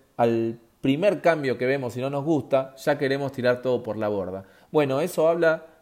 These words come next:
de que la primer llovizna que tuviste hizo que saque de raíz algo que no estaba muy bien arraigado. Y también entender que todo se entiende en su contexto. Por eso las pesadillas no se resuelven dejando de dormir.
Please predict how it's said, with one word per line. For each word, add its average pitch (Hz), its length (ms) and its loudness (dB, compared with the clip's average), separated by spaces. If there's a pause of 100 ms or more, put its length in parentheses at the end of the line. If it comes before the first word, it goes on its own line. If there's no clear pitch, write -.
de 127 160 -2
que 127 100 0
la 127 140 4
primer 202 380 -2
llovizna 143 500 2
que 113 100 -2
tuviste 175 540 -4 (420)
hizo 160 300 0
que 123 100 -2
saque 156 300 -2
de 127 80 2
raíz 139 400 0 (100)
algo 131 240 0
que 120 80 -6
no 120 80 -6
estaba 120 300 -4
muy 117 160 -6
bien 113 180 -6
arraigado. 92 500 -6 (520)
Y 196 100 -4
también 240 400 2 (240)
entender 170 480 2
que 185 120 0
todo 233 540 4 (520)
se - 140 -2
entiende 160 360 0
en 151 80 -4
su 131 140 -8
contexto. 117 720 -4 (760)
Por 190 140 4
eso 233 160 4
las 175 140 6
pesadillas 139 720 2
no 160 100 -4
se 165 140 2
resuelven 131 500 2
dejando 110 380 0
de 104 60 2
dormir. 98 420 -4